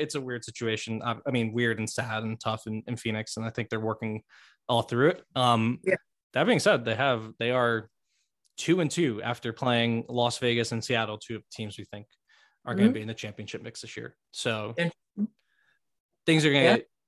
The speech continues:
Speaker 1: easier schedule-wise, um, as, as they don't play two of the best teams in the league. Although they did play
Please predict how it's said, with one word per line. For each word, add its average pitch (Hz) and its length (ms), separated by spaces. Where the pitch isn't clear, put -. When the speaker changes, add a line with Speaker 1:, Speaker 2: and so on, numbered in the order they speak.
Speaker 1:
easier 123 420
schedule-wise, 110 920
um, 107 420
as, 117 160
as 110 200
they 110 100
don't 107 300
play 107 520
two 123 100
of 110 60
the - 20
best 113 220
teams 110 140
in 117 40
the 101 80
league. - 160
Although 151 200
they 135 100
did 123 260
play 117 460